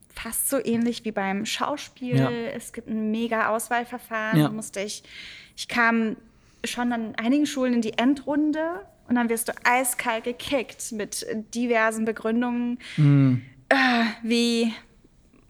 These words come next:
Speaker 1: „Ach, du solltest mehr Migrationstheater machen.“ Oder,
Speaker 2: Oh Mann.
Speaker 1: „Na ja, deine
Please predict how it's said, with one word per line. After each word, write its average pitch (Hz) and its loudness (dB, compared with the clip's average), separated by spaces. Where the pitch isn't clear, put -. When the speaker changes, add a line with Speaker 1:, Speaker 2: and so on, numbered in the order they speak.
Speaker 1:
„Ach, 220 0
du 214 -4
solltest 220 0
mehr 220 2
Migrationstheater 254 -4
machen.“ 247 2
Oder, 233 2
Speaker 2:
Oh 123 2
Mann. 226 4
Speaker 1:
„Na 220 4
ja, 233 4
deine 240 0